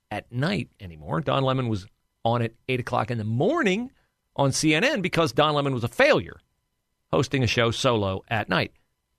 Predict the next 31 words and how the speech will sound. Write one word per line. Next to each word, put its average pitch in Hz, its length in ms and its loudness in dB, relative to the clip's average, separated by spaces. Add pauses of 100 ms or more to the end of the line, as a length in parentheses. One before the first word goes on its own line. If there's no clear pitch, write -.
(220)
uh, 110 180 -4
where 156 160 4
he 165 180 0
averaged – 165 680 2 (960)
in 139 60 4
the 143 60 2
final 202 400 4
week 170 240 -2
of - 140 -2
twenty 160 220 0
twenty-two, 117 520 -2 (220)
when 113 140 0
he 110 40 -2
was 101 140 -4
last 127 320 0
in 151 140 0
prime 90 240 -6
time, 101 240 -8 (1200)
six - 420 2
hundred 190 300 2
and 147 140 2
eighty-three 143 720 0 (340)
thousand 131 800 2
viewers 98 380 -2
a - 20 -12
night. - 200 -18 (500)
Six - 400 0
hundred 196 240 4
and 170 100 4
eighty-three 131 480 0 (200)
thousand. 110 360 0